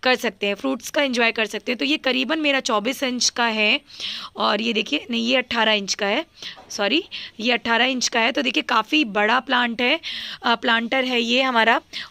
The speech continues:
और सबसे छोटा प्लांटर देखिए एक ये है, इसमें आप सीजनल, अ, फ्लावर बहुत ईजीली ग्रो कर सकते हैं। और ये दस इंच का है, सीजनल के लिए काफ़ी अच्छा है फ्लावरिंग प्लांट अगर आप ग्रो बैग में लगाना चाहते हैं।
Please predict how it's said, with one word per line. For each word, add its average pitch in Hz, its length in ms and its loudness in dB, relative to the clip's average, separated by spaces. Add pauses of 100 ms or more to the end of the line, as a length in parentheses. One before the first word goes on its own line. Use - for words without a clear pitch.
और 247 100 4
सबसे 277 240 0
छोटा 269 300 0
प्लांटर 240 380 0
देखिए 240 360 0
एक 233 140 -2
ये 269 340 2
है, 277 140 4
इसमें 269 240 -2
आप 254 80 2
सीजनल, 262 500 -2 (380)
अ, 240 160 2
फ्लावर 247 380 2
बहुत 247 260 0
ईजीली 240 280 -2
ग्रो 240 200 0
कर 233 160 0
सकते 220 300 -4
हैं। 240 200 -2 (400)
और 226 200 2
ये 254 160 2
दस 262 220 0
इंच 269 240 -2
का 247 140 0
है, 233 220 2 (380)
सीजनल 262 380 -2
के 277 120 -2
लिए 269 120 0
काफ़ी 247 360 0
अच्छा 247 240 0
है 233 140 4
फ्लावरिंग 240 440 0
प्लांट 220 300 0
अगर 226 220 0
आप 233 360 0 (340)
ग्रो 233 200 2
बैग 233 280 4
में 240 80 -2
लगाना 214 340 0
चाहते 214 340 -2
हैं। 330 180 -2